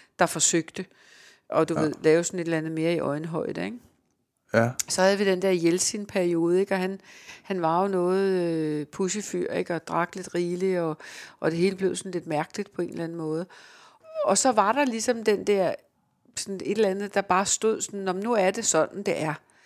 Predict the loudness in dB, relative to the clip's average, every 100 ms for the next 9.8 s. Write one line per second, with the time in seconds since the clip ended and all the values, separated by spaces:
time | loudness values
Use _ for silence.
0 | _ _ 2 4 4 4 2 2 0 0
1 | 0 0 2 -2 0 -2 -4 -8 -8 -8
2 | -16 -2 0 2 0 -4 -4 -2 0 0
3 | -2 -2 0 0 -2 -10 -18 -18 -18 -20
4 | -12 -4 2 4 4 2 0 4 4 4
5 | 0 -2 0 -2 -2 -2 -4 -2 -6 -4
6 | -2 -2 -4 -8 -4 0 2 2 0 -2
7 | -4 0 4 4 2 -2 -4 -8 -10 -10
8 | -6 -6 -6 -10 -8 -6 -4 -4 -4 -4
9 | -2 0 2 0 -2 -6 -6 -8